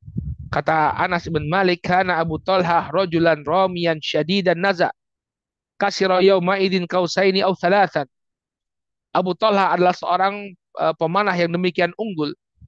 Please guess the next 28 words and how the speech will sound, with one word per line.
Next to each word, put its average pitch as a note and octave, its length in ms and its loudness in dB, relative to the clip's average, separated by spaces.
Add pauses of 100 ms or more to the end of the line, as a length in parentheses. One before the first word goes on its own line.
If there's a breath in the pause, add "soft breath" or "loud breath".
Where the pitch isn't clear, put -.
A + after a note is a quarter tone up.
(440)
Ketika F3+ 480 0
perang F3 240 -2
Uhud, E3+ 320 -2
beliau D#3 320 2
sampai E3 720 0
mematahkan D#3+ 960 -2
tiga D#3 320 0
busur D#3 320 -4
panah. C#3+ 320 -2 (1040)
Ya, D#3+ 240 2
tiga D#3+ 280 0
busur D#3+ 280 -6
panah. D3+ 320 -2
Saking, D3+ 480 -6 (360)
eh, D#3+ 320 2
cepatnya - 400 -4
dia E3 160 2
memanah, D#3+ 480 0
ya, F3+ 240 0
sampai D#3+ 320 -2
panah-panah E3 480 -2
tersebut E3+ 400 -4
tidak D#3 160 0
tahan. E3 240 0 (640)
Patah F#3+ 320 0
busurnya, E3+ 400 -4
ganti F3 320 0
lagi. E3+ 320 2